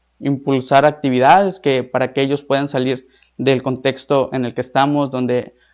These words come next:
hay drogadicción y cosas así, y pues que ellos se puedan dar cuenta que hay más que eso, pues que hay un mundo muy grande que podemos conquistar.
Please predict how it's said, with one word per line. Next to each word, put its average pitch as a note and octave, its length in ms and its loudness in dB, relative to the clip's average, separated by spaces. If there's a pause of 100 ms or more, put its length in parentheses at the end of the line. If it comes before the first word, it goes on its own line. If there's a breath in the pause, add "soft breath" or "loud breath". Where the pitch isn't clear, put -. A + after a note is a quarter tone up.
hay C3+ 360 6
drogadicción C3+ 920 0
y A#2+ 360 -6
cosas C#3+ 340 -2
así, E3+ 420 -2 (280)
y C#3 120 -2
pues C3 260 -4
que C#3 100 0
ellos C#3+ 200 0
se C3 140 -4
puedan C#3+ 520 0
dar C3+ 200 0
cuenta C#3 260 -4
que C3 120 -4
hay C3+ 80 -2
más C#3 300 -2
que C3 220 -4
eso, A#2+ 300 -12
pues - 260 -20
que - 160 -20 (340)
hay C3+ 140 0
un C#3+ 260 -2
mundo C#3+ 320 0
muy C#3 200 -2
grande C#3 360 -2
que - 80 -6
podemos C3 380 -4
conquistar. C#3 640 -2